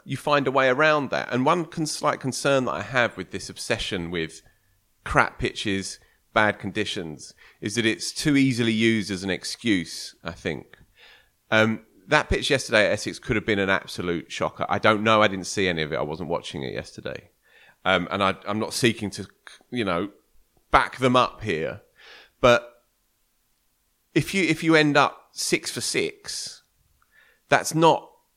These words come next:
automatically just because the pitch is a disaster.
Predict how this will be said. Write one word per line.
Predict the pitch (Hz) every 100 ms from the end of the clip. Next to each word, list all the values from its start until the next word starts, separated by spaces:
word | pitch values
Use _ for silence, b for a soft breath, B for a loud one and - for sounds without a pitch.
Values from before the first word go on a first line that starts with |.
| _ _ _ -
automatically | 165 - 151 147 - 117 113
just | 117 -
because | - 120
the | -
pitch | - 147 -
is | 110
a | 113
disaster. | 113 147 147 - - 60